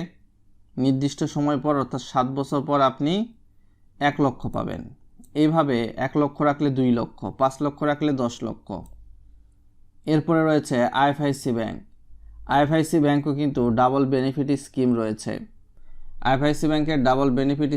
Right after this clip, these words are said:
স্কিমের মেয়াদ হবে পাঁচ বছর নয় মাস। পাঁচ বছর নয় মাস, সেক্ষেত্রে সর্বনিম্ন পঞ্চাশ হাজার বার গুণিতক পরিমাণ বিনিয়োগ করে আপনার অর্থ দ্বিগুণ করতে পারবেন।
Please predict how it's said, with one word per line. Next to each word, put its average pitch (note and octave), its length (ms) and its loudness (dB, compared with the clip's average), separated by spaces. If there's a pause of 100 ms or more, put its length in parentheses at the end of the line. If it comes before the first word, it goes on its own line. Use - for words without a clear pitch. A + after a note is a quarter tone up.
স্কিমের C#3+ 340 0
মেয়াদ C3 220 0
হবে C3+ 160 -2 (140)
পাঁচ B2 180 4 (140)
বছর D3+ 280 -2 (140)
নয় A#2 220 2
মাস। F#2 180 -6 (1400)
পাঁচ B2+ 260 4
বছর C#3+ 300 0 (140)
নয় C3 220 2
মাস, A#2 180 0 (440)
সেক্ষেত্রে B2+ 420 -4 (120)
সর্বনিম্ন C#3+ 440 0 (100)
পঞ্চাশ C#3 320 -4
হাজার D3 220 0
বার C#3+ 120 0 (120)
গুণিতক C3+ 400 -2
পরিমাণ D3 340 0 (120)
বিনিয়োগ C3 380 0
করে C#3 200 0
আপনার C3 280 0 (140)
অর্থ - 220 -6
দ্বিগুণ A2+ 340 0
করতে G#2 280 -8
পারবেন। F#2 380 -4